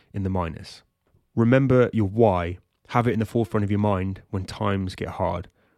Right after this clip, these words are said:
And the last point that I wanna make about getting out of debt is one that I still have to think about to this day and make sure that I'm doing it regularly. And that is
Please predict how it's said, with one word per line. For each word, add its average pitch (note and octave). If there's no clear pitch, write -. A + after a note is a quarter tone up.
And A#2
the A2+
last B2+
point A#2+
that A#2
I A2
wanna G#2
make G2+
about G2+
getting G2+
out F#2+
of -
debt -
is A2+
one C3
that A#2+
I A2
still A#2
have G2+
to G#2
think G#2
about F#2+
to -
this G2
day F2+
and G#2+
make A2
sure G#2
that G2+
I'm G2
doing F#2+
it F#2+
regularly. F#2
And G#2+
that C3+
is G#2+